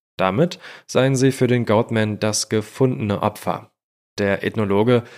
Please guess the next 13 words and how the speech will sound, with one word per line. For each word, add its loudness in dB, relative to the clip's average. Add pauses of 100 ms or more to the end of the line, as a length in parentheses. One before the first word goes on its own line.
(160)
weist -2
aber 0
auch -2
auf -4
antike -4
Mythen -4
hin, -8 (320)
die -2
mit -2
in -6
die -6
Geschichte -4
hineinspielen. -6